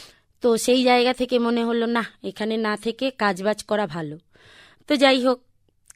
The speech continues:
কাজবাজ করব, কোথায় করব, ওরকম মানে আসা যাওয়া, ট্রেনে আসা যাওয়া, হয়তো ট্রেনে করে কোথাও,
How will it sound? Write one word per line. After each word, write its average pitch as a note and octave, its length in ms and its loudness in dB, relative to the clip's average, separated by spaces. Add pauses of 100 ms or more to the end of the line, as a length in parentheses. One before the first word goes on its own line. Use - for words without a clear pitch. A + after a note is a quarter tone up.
কাজবাজ A#3 460 2
করব, A3+ 320 0
কোথায় A3 360 -2
করব, G#3+ 520 -2 (1080)
ওরকম G#3 560 -6 (520)
মানে G#3 640 -2 (260)
আসা A3 360 -2
যাওয়া, G#3 300 2
ট্রেনে G#3 400 -2
আসা G3 300 -2
যাওয়া, F#3+ 280 0
হয়তো G3 280 -2
ট্রেনে G3+ 360 -4
করে G3+ 200 -4
কোথাও, F#3 320 -6